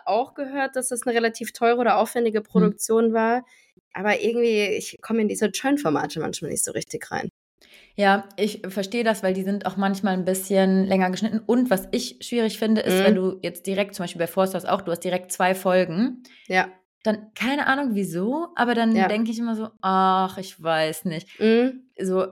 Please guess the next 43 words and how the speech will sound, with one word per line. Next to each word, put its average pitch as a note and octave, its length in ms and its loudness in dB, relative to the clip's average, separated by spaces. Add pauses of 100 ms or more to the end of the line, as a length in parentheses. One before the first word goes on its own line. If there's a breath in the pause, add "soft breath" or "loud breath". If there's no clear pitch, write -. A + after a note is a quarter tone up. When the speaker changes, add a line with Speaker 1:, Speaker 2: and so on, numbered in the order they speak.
(120)
Speaker 2:
aber F3+ 260 2
ich, F#3+ 220 -6
ähm, F#3 200 -4
eigentlich G3 380 -2
finde G3+ 200 -4
ich - 180 -14
tat-, F#3+ 200 -8
also D#3+ 200 -6
The D#3+ 80 -6
Power G#3 200 2
fand G#3 160 -2
ich G3 120 -8
gut, G3+ 140 -8
ich - 120 -12
find F3+ 120 -8
Forsters F#3+ 340 -2
eigentlich G3 440 0
gut. G#3 360 -4 (260)
Speaker 1:
Mhm. G3+ 220 4
Speaker 2:
Promi-Büßen A3+ 840 2 (360 loud breath)
Speaker 1:
Mag A3 120 2
Speaker 2:
bin A3 100 4
Speaker 1:
ich B3 80 6
Speaker 2:
ich - 40 2
so F#3+ 60 4
Speaker 1:
auch. D#3 260 0
Speaker 2:
z-, - 300 -10
ja, A3 180 4
ich A3 80 -2
bin A#3+ 100 -2
so A3+ 80 0
zwiegespalten, C#4 1200 -2 (180)
Speaker 1:
Mhm. C4 540 2 (160)
Speaker 2:
weil G#3+ 680 0
eigentlich B3 680 -4
glaube G#3+ 320 0
ich, G#3 100 -6
dass G3 200 -4
manche G#3 1000 0
Sequenzen G#3 560 0
davon F3 360 -2 (120)
gut B3 340 -2
sind, D4 440 -2